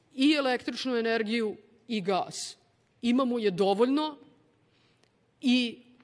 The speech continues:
obezbedili smo da subvencionisanim cenama,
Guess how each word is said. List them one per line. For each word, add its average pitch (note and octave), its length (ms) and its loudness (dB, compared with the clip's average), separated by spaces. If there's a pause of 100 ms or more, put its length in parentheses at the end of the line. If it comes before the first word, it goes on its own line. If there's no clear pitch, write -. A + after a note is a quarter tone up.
(160)
obezbedili B3 920 0
smo A#3 240 -4
da G#3+ 140 0
subvencionisanim A#3 1200 -4
cenama, G#3+ 680 -2